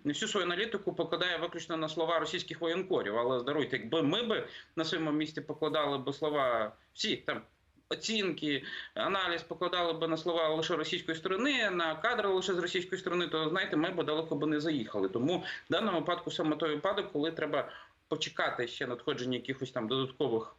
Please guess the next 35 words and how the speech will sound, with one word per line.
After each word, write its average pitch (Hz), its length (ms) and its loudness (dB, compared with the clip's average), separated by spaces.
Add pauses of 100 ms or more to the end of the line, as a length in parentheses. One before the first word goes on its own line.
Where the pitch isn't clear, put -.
даних, 120 340 0
в - 20 -20
тому 143 140 0
числі, 135 160 -4
наприклад, 123 380 -2
з - 20 0
нашої 226 300 0
сторони, 110 360 0 (300)
і 151 80 -2
потім 165 260 0
вже 151 140 2
робити 147 420 0
висновки 151 480 -2
про 147 220 0
якісь 131 260 -4
там, 131 100 0
знаєте, 139 280 0
тактичні 151 600 -2
моменти 127 560 -2 (420)
цього 135 280 0
прориву, 143 540 0
ну, 139 80 0
який, 156 240 -2
ймовірно, 135 460 2
відбувся. 147 520 0
Але 127 280 2 (340)
є 104 260 0
ще - 140 -2
ж - 80 -4
третій 185 260 -2
момент, 139 320 0
який 120 180 -4
тут 113 160 -6
згадаю. 101 400 0
Якщо 113 420 0